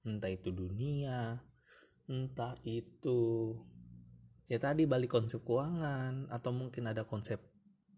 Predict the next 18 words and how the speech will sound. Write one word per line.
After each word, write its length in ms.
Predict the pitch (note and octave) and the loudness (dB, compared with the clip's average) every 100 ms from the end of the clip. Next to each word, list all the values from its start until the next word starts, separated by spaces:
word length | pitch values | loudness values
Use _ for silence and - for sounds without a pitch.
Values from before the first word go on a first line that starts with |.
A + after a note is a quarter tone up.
| _ _ _ _ _ _ _ - | _ _ _ _ _ _ _ 0
pacaran 560 | A2+ - D#3+ G3+ F#3 | 0 4 4 4 4
mungkin, 400 | F3+ F#3 E3 D#3 | 4 2 -2 -4
atau 240 | C#3 C3 C3 | -4 -2 -2
mungkin 480 | B2 B2 C3 C3+ | -2 -2 -4 -4
ada 240 | B2 B2 B2 | -2 -2 0
konsep 400 | A#2 A2+ A#2 - - _ _ _ _ - _ _ _ _ _ _ _ _ _ _ _ _ | -2 -2 -4 -4 -12 _ _ _ _ -20 _ _ _ _ _ _ _ _ _ _ _ _
persahabatan, 1040 | A#2 C3 B2 C#3 D#3+ - D#3+ D#3 D#3 D3+ - | -6 0 2 2 0 0 0 2 0 -2 -2
pertemanan. 880 | B2+ B2+ C3 D#3 D3+ C#3 D3 D3 - - | -2 0 0 0 -2 -2 -4 -6 -10 -4
Jadi 240 | C#3 E3 - - - | 0 0 0 -10 -18
setiap 400 | - - C#3 C#3 | -10 -4 -2 0
orang 160 | D3+ | 0
tuh 80 | F3 | -2
punya 240 | E3+ D3+ C#3+ | -2 -2 -2
persepsinya 560 | B2+ B2+ - C3+ C3+ | -2 -2 -2 -2 0
masing-masing 640 | C3 C3 C3 C#3+ C#3 B2+ A2+ | 0 0 0 -2 -2 -4 -4
kan. 160 | A#2 - _ _ _ _ _ _ _ _ _ _ _ _ | -8 -10 _ _ _ _ _ _ _ _ _ _ _ _
Jadi 400 | C3 A#2 A#2 F#3 | 0 0 2 0
setiap 400 | G3 - C#3+ C3 | 0 0 0 -2